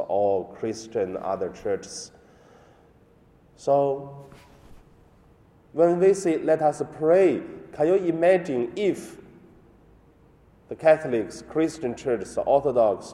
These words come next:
all the church come together when we pray, what kind of thing we can pray together? This prayer. Because even the creed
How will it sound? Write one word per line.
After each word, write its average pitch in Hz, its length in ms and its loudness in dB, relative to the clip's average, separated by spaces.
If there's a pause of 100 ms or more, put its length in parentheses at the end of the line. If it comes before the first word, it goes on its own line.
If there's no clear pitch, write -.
all 175 180 6
the 160 80 0
church 135 300 -2
come 151 200 0
together 139 380 2
when 127 160 0
we 131 100 2
pray, 131 280 0
what 139 420 0
kind 175 160 2
of 170 140 2
thing 135 100 2
we 139 100 0
can 135 200 -4
pray 143 180 0
together? 131 480 2 (1600)
This 170 300 -6
prayer. 87 320 -8 (1900)
Because 185 300 -2 (160)
even 208 220 0
the 165 100 -2
creed 180 560 2